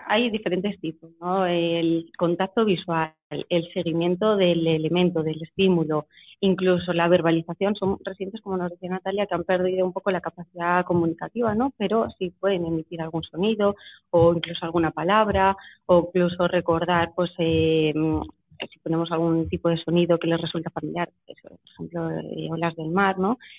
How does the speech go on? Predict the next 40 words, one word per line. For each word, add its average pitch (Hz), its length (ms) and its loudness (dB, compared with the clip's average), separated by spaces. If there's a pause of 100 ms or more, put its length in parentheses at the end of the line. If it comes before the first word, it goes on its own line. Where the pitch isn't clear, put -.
(140)
Eh, 165 180 2
te 165 120 2
pueden, 170 640 4
eh, 160 720 2
decir 175 420 4
el 160 180 2
lugar 165 280 4
donde 170 220 4
iban 165 280 4
de 160 80 0
vacaciones, 214 640 2
¿no? 220 180 4
Donde 190 180 4
veraneaban, 175 600 2
o 202 40 -10
sea, 175 180 -8 (460)
son 202 140 4
un 208 80 2
poco 214 220 4
respuestas 208 520 2 (480)
que, 180 160 4
lo 170 160 4
que 175 120 4
te 170 200 0
decía, 165 260 0
estimulan 180 520 2
a 185 100 4
nivel 180 240 6 (120)
movimiento 170 560 2
también, 208 420 2
¿no? 294 280 2
Eh, 170 380 -4 (360)
el, 160 560 2
el 156 400 0
tacto, 208 600 0
todo, 170 220 -4 (400)
todos 175 180 2
los 165 140 -2
sentidos, 151 520 -6
como, 165 500 -8